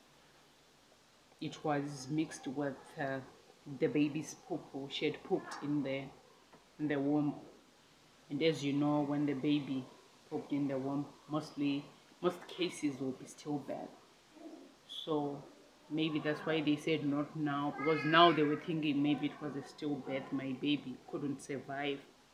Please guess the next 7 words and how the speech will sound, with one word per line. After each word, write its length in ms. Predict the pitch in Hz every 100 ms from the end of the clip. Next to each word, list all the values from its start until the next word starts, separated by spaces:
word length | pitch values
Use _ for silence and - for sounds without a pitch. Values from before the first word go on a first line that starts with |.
| - - - - - - - - - -
couldn't 260 | 160 147
survive 520 | - 151 156 147 147
it. 220 | 147 143 -
But 180 | - 139
I 60 | 143
believed 500 | 131 147 151 160 - -
God. 400 | 139 135 135